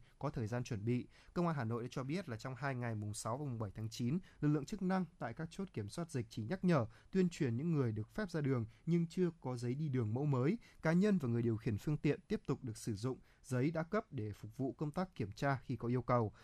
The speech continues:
Bắt đầu từ sáu giờ ngày mùng tám tháng chín, lực lượng chức năng sẽ kiểm soát toàn bộ người và phương tiện ra vào thành phố và ra vào vùng một theo giấy đi đường có nhận diện bằng mã Q R.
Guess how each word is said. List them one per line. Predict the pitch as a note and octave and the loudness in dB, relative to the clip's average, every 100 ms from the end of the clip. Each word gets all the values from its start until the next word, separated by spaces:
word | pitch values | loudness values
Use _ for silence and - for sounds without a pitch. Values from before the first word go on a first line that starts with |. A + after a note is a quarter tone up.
| - - | -6 0
Bắt | F3 | 2
đầu | C#3 | 2
từ | B2+ | 0
sáu | A#2 C3 | -2 0
giờ | D3+ B2 A2 | 2 2 0
ngày | A#2 | -2
mùng | A2 | -2
tám | A2 A2 | -2 -2
tháng | A2+ | -2
chín, | - B2 G#3 - _ | 0 0 0 -6 _
lực | C#3+ C#3+ | -4 -2
lượng | D3 | -4
chức | C#3+ F3+ | -4 0
năng | F#3 D#3+ | 2 0
sẽ | - E3+ - | -4 -10 -4
kiểm | C3 G2+ | -4 -2
soát | F3+ F3+ | -4 -4
toàn | A#2+ | -4
bộ | A#2 A2+ | -4 -2
người | A2 A2+ G#2+ - | 0 0 0 -2
và | A2+ | -4
phương | A2 B2 | -2 -2
tiện | - C3 B2 | 2 0 0
ra | G#2+ C3+ B2+ - | 0 0 0 -2
vào | G#2+ | -8
thành | G#2+ F#2+ | -6 -6
phố | - A#2 G3 - - | 0 0 0 -4 -4
và | A#2 | -2
ra | A2 C3+ C3 | 0 0 0
vào | A#2+ A2 | 0 -2
vùng | G#2+ G#2+ | -2 -2
một | A#2 A2 - - | -2 -4 -12 -10
theo | D3+ B2 | -6 -4
giấy | A#2 | -2
đi | C#3+ | -2
đường | C3 B2 G#2+ - - | 0 0 -2 -10 -8
có | A#2+ | -4
nhận | C3+ C#3+ | -2 -2
diện | A2 C3+ - | -2 -4 -2
bằng | B2+ G#2 G#2+ | -2 -2 -2
mã | C3+ - | -4 0
Q | D#3+ A#2 | 2 4
R. | A2 | 2